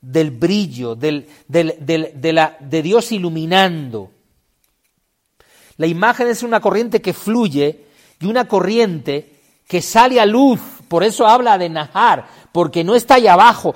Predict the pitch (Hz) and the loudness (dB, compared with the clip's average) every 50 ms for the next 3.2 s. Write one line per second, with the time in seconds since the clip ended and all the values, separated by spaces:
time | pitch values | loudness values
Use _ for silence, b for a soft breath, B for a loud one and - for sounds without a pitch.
0 | B B B - 202 196 185 151 - 185 - - - 220 240 262 262 240 214 214 | B B B -4 -2 0 0 0 0 -4 -2 0 2 2 2 4 4 2 2 4
1 | 233 277 302 277 214 147 - - - - _ b b b b b 214 240 214 233 | 4 4 4 4 2 0 -6 -12 -20 -20 _ b b b b b 4 6 6 6
2 | 240 240 214 214 202 202 214 - 247 277 285 285 285 262 233 220 208 202 220 254 | 4 6 6 6 6 6 6 6 6 6 6 6 6 6 6 6 6 6 6 8
3 | 277 277 240 - | 8 8 8 4